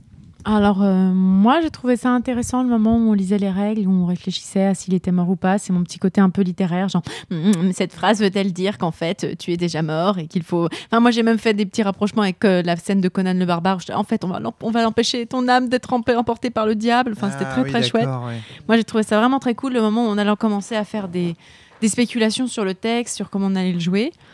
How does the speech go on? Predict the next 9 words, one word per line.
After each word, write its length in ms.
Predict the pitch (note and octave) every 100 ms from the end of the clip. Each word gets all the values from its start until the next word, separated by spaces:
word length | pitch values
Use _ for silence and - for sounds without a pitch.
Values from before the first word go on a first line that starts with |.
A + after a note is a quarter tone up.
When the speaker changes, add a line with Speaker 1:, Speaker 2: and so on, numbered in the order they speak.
| - - - -
Speaker 1:
Euh, 360 | F#3 F#3+ F#3 F#3
le 200 | F#3+ G3+
début 580 | F#3 G#3+ D#4+ C#4+ D#4 D#4
de 80 |
quand 240 | C4+ B3 A#3+
on 80 | A#3
est 100 | A#3+
sur 220 | - A3+
l'arbre, 640 | A#3 A#3+ B3+ B3 G#3 -